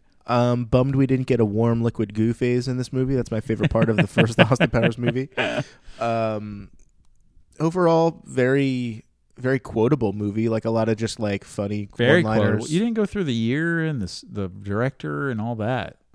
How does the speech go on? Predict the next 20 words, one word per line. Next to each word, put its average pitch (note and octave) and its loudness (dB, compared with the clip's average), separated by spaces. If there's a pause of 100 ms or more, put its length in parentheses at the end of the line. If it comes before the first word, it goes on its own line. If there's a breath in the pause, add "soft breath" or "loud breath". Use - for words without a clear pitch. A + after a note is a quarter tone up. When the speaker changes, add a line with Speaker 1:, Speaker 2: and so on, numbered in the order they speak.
(300)
Speaker 2:
like F#2+ -4
Speaker 1:
Yeah. B2 2
Speaker 2:
you A#2 -2
do. E2+ -8
You G#2+ -8
didn't C3+ -4
do C#3+ -2
that. D#2 -10 (340)
Nineteen D#3 0
ninety-nine, D#3+ 0
directed A#2 -2
by G#2+ -2
Jay A#2 0
Roach. A#2+ -2 (100)
Speaker 1:
Who F#3 -4
has D3+ 0
the A2+ -8
time? G2 -8
Jay C#3 2
Roach, D#3+ 2